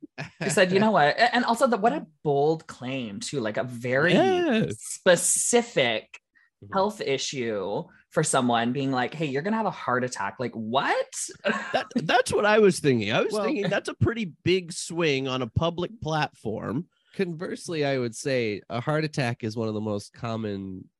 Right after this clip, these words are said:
Speaker 3: things that can happen to people. Like, that's one of the, like, leading causes of death is, like, heart disease and heart failure. So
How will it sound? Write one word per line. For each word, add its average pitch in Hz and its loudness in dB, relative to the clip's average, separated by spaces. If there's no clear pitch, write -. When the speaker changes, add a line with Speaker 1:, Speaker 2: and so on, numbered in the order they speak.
Speaker 3:
things 107 -4
that 95 -6
can 92 -10
happen 92 -10
to 85 -12
people. 76 -14
Like, 85 -12
that's 104 -6
one 120 -2
of 113 -4
the, 107 -2
like, 92 -6
leading 113 -10
causes 104 -8
of 87 -10
death 90 -4
is, 90 -10
like, 78 -12
heart 101 -10
disease 85 -14
and 82 -14
heart 90 -10
failure. 85 -12
So 92 -10